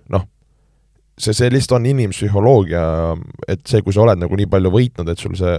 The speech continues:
nagu ma olengi öelnud alati, mis City puhul minu jaoks on nii fenomenaalne olnud, et kuidas nad suudavad nagu i-, ühe,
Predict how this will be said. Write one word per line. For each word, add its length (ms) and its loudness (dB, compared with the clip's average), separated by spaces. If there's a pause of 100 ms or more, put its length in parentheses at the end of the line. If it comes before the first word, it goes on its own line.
nagu 160 -6
ma 80 0
olengi 240 -4
öelnud 240 4
alati, 240 -2
mis 140 -6
City 180 -4
puhul 160 -2
minu 160 -2
jaoks 160 -4
on 80 -6
nii 80 -4
fenomenaalne 640 0
olnud, 220 -6 (340)
et 80 -10
kuidas 240 2
nad 80 -8
suudavad 400 2
nagu 240 -4
i-, 80 -8 (220)
ühe, 160 0